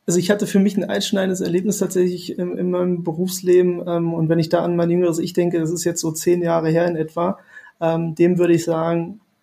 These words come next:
egal welche, welche Ziele du hast und wie erfolgreich du sein willst und vielleicht dich auch noch dieses Thema Karriere zu dem Zeitpunkt vielleicht wirklich reizt, weil es heute immer noch etwas ist, worüber sich Leute definieren, würde ich immer sagen, seid bitte achtsam, ähm,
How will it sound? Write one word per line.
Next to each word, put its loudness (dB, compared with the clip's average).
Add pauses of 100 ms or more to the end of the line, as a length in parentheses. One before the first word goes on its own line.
(520)
egal 2 (120)
welche, 0
welche -4
Ziele -2
du 0
hast 2
und -2
wie 0 (320)
erfolgreich 0
du -2
sein 2
willst 0
und 0
vielleicht 0
dich -4
auch 2
noch 4
dieses -4
Thema 0
Karriere 2
zu -8
dem 0
Zeitpunkt -2 (400)
vielleicht 0
wirklich -4
reizt, 2
weil 0
es -6
heute 4
immer 2
noch 0
etwas -2
ist, -4
worüber 2
sich -2
Leute 2
definieren, 0 (360)
würde 0
ich -4
immer 0
sagen, 2
seid 2
bitte -2
achtsam, -2
ähm, 0